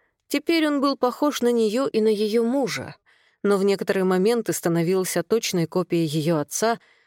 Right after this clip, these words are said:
а порой свёкра. В самые глубокие моменты она не могла отличить себя от своего сына, который был, очевидно, её физической частью,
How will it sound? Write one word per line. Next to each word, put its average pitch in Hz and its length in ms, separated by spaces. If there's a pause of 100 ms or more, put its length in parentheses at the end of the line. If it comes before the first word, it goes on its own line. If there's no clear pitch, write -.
а 165 80
порой 175 380
свёкра. 180 680 (920)
В - 60
самые 214 400
глубокие 196 520
моменты 214 600
она 220 220
не 208 120
могла 220 340
отличить 160 520
себя 190 500
от - 140
своего 170 380
сына, 165 440
который 254 400
был, 240 300
очевидно, 151 560
её 160 340
физической 247 640
частью, - 720